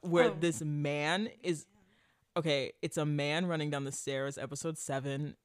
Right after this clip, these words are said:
Speaker 1: season two, at two minutes and fifty seconds.
Speaker 2: Oh my God,
Speaker 1: I
Speaker 2: you
Speaker 1: lost
Speaker 2: got the
Speaker 1: my
Speaker 2: minutes
Speaker 1: mind.
Speaker 2: down.
Speaker 1: I lost my mind. I had to write it down. Journalist. Because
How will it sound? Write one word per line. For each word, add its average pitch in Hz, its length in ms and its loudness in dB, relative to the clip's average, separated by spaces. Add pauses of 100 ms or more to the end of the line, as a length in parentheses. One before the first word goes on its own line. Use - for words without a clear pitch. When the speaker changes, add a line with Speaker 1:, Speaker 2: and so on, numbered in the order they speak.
Speaker 1:
season 143 380 -4
two, 131 520 -6
at 127 240 -6
two 151 180 -4
minutes 139 300 -4
and 143 120 -6
fifty 113 280 -12
seconds. - 560 -14
Speaker 2:
Oh 254 100 -6
my 349 160 -4
God, 269 240 -4
Speaker 1:
I 175 60 8
Speaker 2:
you 170 80 4
Speaker 1:
lost 151 300 4
Speaker 2:
got 302 40 -4
the 180 60 0
Speaker 1:
my 143 100 2
Speaker 2:
minutes 135 140 0
Speaker 1:
mind. 127 400 -2
Speaker 2:
down. 262 320 -6
Speaker 1:
I 156 60 2
lost 139 260 0
my 135 100 -6
mind. 120 320 -6
I - 20 -6
had 147 100 -6
to 98 60 -8
write 95 140 -6
it 85 80 -14
down. 101 320 -8
Journalist. 123 560 -8 (1120)
Because 277 480 12